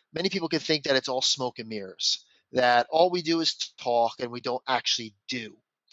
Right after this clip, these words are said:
That's another reason why I do Edscape, is 'cause I want people to come in, talk to my kids,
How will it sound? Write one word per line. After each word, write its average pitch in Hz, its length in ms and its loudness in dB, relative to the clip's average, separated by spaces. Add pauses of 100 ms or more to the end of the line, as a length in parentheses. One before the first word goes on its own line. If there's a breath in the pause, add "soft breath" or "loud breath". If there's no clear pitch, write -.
(380 soft breath)
That's 190 160 0
another 208 240 4
reason 170 200 4
why 151 160 6
I 151 140 8
do 143 140 0
Edscape, 135 520 2
is 117 120 -2
'cause 123 180 -4
I 139 140 2
want 170 240 -2
people 143 200 -8
to 139 60 -8
come 127 220 -4
in, 123 120 0
talk - 280 -2
to 156 60 -12
my 143 120 -2
kids, 117 480 0